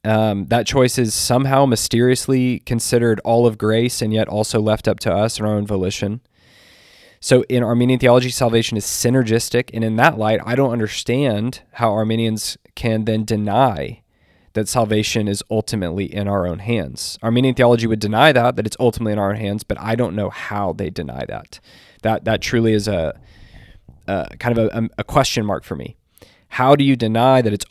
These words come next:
ultimately in our hands when it is left up to our own volition? And there's no explanation of, of why some believe and some don't.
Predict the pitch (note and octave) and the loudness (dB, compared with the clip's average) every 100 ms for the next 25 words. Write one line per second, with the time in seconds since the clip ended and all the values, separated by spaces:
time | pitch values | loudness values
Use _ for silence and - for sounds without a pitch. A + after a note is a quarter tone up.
0 | - C#3 B2+ B2+ A2 G#2 A2 G#2 G2+ G#2 | 0 2 2 -2 -2 -2 -2 0 -2 -2
1 | B2+ A#2 G2 G2 G#2+ G#2+ G2 _ A#2 A#2+ | -2 0 -2 -6 -4 -4 -6 _ 0 2
2 | A2+ G#2+ G#2+ A2 - G2 - G#2 G2+ G2+ | 2 -2 -2 -2 -4 -4 -2 -2 -2 -4
3 | G2 F#2+ G#2+ - A#1 - - - A2 G#2 | -4 -4 -4 -6 -10 -12 -16 -6 -4 -2
4 | A2+ G#2 - G#2+ G2+ G#2 - F2+ F#2+ _ | -2 -2 -4 -6 -4 -4 -4 -6 -6 _
5 | _ _ _ _ G2+ G2+ G#2+ G#2+ A2+ G#2 | _ _ _ _ -8 -2 0 0 -2 -2
6 | G2+ F#2+ F#2+ - F2+ F2+ F2+ B1 | -2 -2 -6 -8 -8 -6 -8 -8